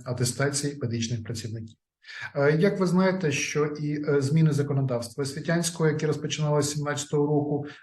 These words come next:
е, не, е, змінили таких, е, ну, ключових, е, речей. Тобто атестація проводиться раз на п'ять років,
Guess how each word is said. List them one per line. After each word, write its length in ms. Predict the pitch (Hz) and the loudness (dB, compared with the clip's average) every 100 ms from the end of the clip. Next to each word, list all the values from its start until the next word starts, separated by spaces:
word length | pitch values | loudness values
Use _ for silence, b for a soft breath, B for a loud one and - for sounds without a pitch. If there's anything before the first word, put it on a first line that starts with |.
| - | -2
е, 140 | 139 | 2
не, 480 | 139 147 170 180 185 | 4 6 6 4 2
е, 180 | 143 143 | 2 4
змінили 640 | 127 123 147 147 170 160 | 2 0 0 2 2 0
таких, 500 | 135 131 156 135 - | 0 -2 -4 -6 -4
е, 40 | 135 | 0
ну, 360 | 131 143 - - | 2 2 -2 -8
ключових, 720 | - 147 - 160 143 127 98 - 127 | 0 2 4 2 2 0 -2 -6 -4
е, 240 | 120 123 | -2 0
речей. 520 | 127 131 - 120 107 - | 0 0 -2 -4 -6 -10
Тобто 340 | - - 127 | -10 -2 -2
атестація 720 | 123 131 143 - 156 131 135 | 0 0 0 2 2 4 2
проводиться 640 | 127 131 127 123 - 139 - | 2 2 2 0 -2 -6 0
раз 420 | 127 135 110 - | 4 4 2 -4
на 80 | 117 | -6
п'ять 320 | 110 117 101 | -4 -4 -4
років, 440 | 117 117 117 202 | -4 -4 -4 -8